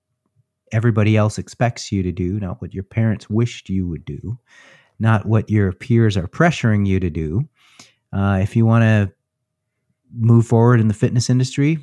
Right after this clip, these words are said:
then go for it. If you wanna quit and become an artist, then that's what you should do.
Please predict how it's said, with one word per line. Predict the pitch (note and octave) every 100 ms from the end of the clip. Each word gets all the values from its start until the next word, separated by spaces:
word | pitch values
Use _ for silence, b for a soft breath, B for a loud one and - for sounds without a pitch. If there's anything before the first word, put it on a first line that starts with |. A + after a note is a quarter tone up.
| A#2+
then | G2+
go | G2+ C3+
for | A2 C#2
it. | A1+ _
If | F#2 -
you | G#2
wanna | A2 G2+
quit | - C3 G#2+
and | G2+
become | G#2 A2
an | A2
artist, | A2 B2 C3 -
then | - G#2+
that's | G#2 A2+ -
what | G#2
you |
should | G#2 -
do. | F#2+